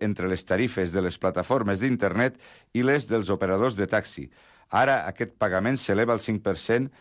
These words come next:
que s'afegeix a altres desequilibris en favor de taxi, com són els carrils només per ells, les pari-,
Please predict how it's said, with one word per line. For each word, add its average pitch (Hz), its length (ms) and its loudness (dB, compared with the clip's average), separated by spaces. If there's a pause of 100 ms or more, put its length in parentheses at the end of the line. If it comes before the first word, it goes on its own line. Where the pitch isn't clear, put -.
(220)
que 101 140 -4
s'afegeix 110 720 0
a 95 160 4
altres 120 320 0
desequilibris 110 720 0
en 101 80 0
favor 101 340 2
de 95 140 0
taxi, 78 380 -6 (200)
com 95 160 0
són 95 360 2 (720)
els 98 240 -4
carrils 107 580 0
només 101 320 2
per - 160 -2
ells, 143 300 2
les 190 160 -4
pari-, 120 320 2